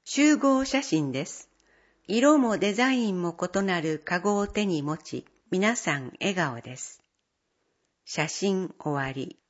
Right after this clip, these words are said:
仁江川宿、かかしの里。仁江川宿では、かつてのにぎわいを取り戻そうと、町のあちこちに百体ほどのかかしを飾っています。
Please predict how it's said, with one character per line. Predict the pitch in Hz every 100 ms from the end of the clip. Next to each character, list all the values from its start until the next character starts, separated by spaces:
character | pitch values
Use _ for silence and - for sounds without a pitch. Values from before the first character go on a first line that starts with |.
| _ _ _ _ _ _ _ _ _ _ _ _ _ _ _ _ _ _
仁 | 196 214
江 | 269
川 | 277 262 254 240
宿、 | 156 147 - 127 117 - _ _ _
か | - 175
か | 240 247
し | -
の | 214 202
里。 | 202 151 - 143 139 - _ _ _ _ _ _ _ _ _ _ _
仁 | - 208
江 | 240 285
川 | 285 277 269 233
宿 | 185 - 147
で | 147
は、 | 131 139 - - _ -
か | 262
つ | 294 -
て | 208
の | 190
に | 175 180
ぎ | 165 202
わ | 185 180
い | 180
を | 175
取 | - 170
り | 185
戻 | 175 180 170
そ | - 165
う |
と、 | 156 - 143 - - - -
町 | 170 180 180
の | 254 254
あ | 226
ち | -
こ | - 254
ち | 247
に | 175 156 160 -
百 | - 185 -
体 | - 269 269
ほ | 254
ど | 240
の | 233 226
か | 208
か | - 220
し | - 202
を |
飾 | 190 - 180 170
っ | 170
て | -
い | 151 135
ま | 123
す。 | 151 -